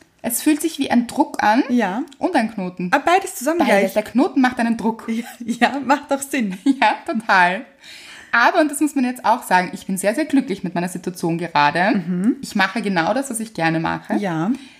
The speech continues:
Speaker 1: Trotzdem beschäftigen mich viele Dinge und trotzdem ist es sehr, sehr viel.
Speaker 2: Ja.
Speaker 1: Jetzt heißt es natürlich nicht, ich werfe jetzt irgendwas hin.
Speaker 2: Nein, nein, nein.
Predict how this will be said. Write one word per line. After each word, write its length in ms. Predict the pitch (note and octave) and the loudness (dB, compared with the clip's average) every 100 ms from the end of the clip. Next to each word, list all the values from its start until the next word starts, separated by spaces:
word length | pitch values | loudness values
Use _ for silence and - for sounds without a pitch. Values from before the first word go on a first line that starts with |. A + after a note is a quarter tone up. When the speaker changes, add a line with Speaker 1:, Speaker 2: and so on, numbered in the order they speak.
| _ _ _ _ _ - | _ _ _ _ _ -8
Speaker 1:
Trotzdem 580 | - G#3+ G#3+ - D4 D4+ | 0 2 0 2 4 4
beschäftigen 540 | C#4+ - A3 - B3+ | 2 2 2 0 2
mich 160 | B3+ - | 2 0
viele 140 | B3 | -2
Dinge 320 | B3 B3+ D4 | 2 4 4
und 120 | B3 | 0
trotzdem 360 | - A3+ - - | 0 -2 -2 -6
ist 100 | A#3+ | -4
es 220 | A#3+ - | -4 -2
sehr, 180 | G#3+ G#3 | 2 2
sehr 160 | G#3+ A3 | 2 -4
viel. 680 | - - A#3 F#3 D#3+ E3 B3 | -8 -4 -2 -2 -2 -2 0
Speaker 2:
Ja. 360 | A#3+ E3+ G#3 D4 - - - | 0 0 -2 -4 -10 -18 -6
Speaker 1:
Jetzt 420 | G#3+ A#3 - - | -2 -2 -2 0
heißt 240 | G#3 G#3+ C4+ | 2 2 -4
es 160 | C4 | -2
natürlich 340 | C#4 C4+ B3+ B3+ | 0 0 0 4
nicht, 360 | B3+ C#4 - - - - | 4 4 -2 -18 -20 -12
ich 140 | A3+ A3 | -6 0
werfe 320 | A3 A3+ B3 | 0 0 -6
jetzt 260 | A#3+ A#3 | -6 -6
irgendwas 440 | - A#3 A3+ A3 - | -2 -2 -2 -8 -12
hin. 420 | - G3+ G#3 B3 A3 | -8 -2 2 2 2
Speaker 2:
Nein, 220 | A#3+ C#4+ | 2 4
nein, 120 | F4 | 2
nein. 280 | F#3+ E3+ D#3 | 2 0 -4